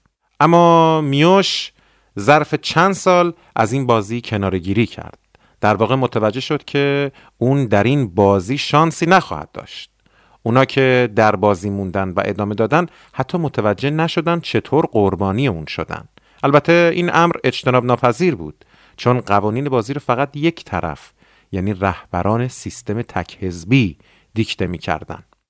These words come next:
در سال هزار و نهصد و پنجاه و یک در خلال کنفرانسی که در شهر اتاواک برگزار شد،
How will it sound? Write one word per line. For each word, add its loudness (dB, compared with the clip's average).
در 6
سال 2
هزار 4
و 0
نهصد 4
و 4
پنجاه 0
و 0
یک 0
در 4
خلال 2
کنفرانسی 0
که -6
در 4
شهر -2
اتاواک 0
برگزار 0
شد، 2